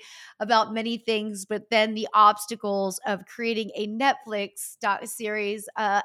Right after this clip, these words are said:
outside in Los Angeles where there's nonstop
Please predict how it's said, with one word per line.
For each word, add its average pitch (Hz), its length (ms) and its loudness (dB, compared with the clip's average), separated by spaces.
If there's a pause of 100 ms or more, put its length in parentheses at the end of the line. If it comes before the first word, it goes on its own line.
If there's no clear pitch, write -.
(100)
outside 196 720 4
in 214 140 -6
Los 202 260 -2
Angeles 190 420 -12
where 110 100 -18
there's - 200 -18
nonstop 156 560 -6